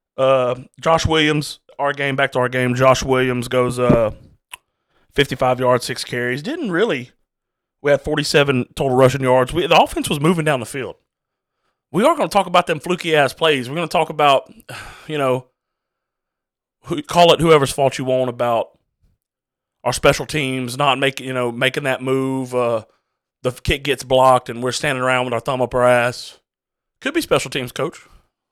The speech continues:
Not one of those players made a movement towards the ball.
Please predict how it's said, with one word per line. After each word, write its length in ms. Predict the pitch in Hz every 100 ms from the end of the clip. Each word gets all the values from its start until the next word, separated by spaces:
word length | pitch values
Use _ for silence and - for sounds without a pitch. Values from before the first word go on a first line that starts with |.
| _ _ _ _ _ _ _
Not 240 | 131 180 -
one 120 | 226
of 60 | 214
those 140 | 202
players 340 | - 160 131
made 180 | 131 135
a 40 | 131
movement 320 | 131 113 -
towards 200 | 110 107
the 60 |
ball. 260 | 107 92